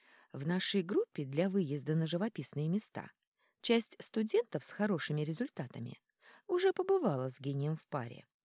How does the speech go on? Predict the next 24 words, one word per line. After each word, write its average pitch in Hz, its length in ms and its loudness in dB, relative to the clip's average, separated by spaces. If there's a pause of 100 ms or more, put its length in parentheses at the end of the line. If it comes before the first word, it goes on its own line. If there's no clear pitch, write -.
(140)
Остальные 226 720 4
еле 311 180 0
тянут 262 380 -2
программу, 151 640 0 (260)
они 370 240 4
ему 320 160 0
не 311 180 -2
интересны. 262 720 -4 (600)
И 254 100 0
поэтому 294 500 4
Леонардо 139 540 0
предложил 143 520 0
тебе. 123 440 -4 (1400)
Чувство 202 460 0
избранности 170 840 0
гением 156 480 4
для 156 180 -2
пары 269 400 -2 (240)
враз 156 480 -2
перевернулось 160 840 0
с - 140 -12
ног 120 340 -6
на 131 180 -4
голову. - 400 -16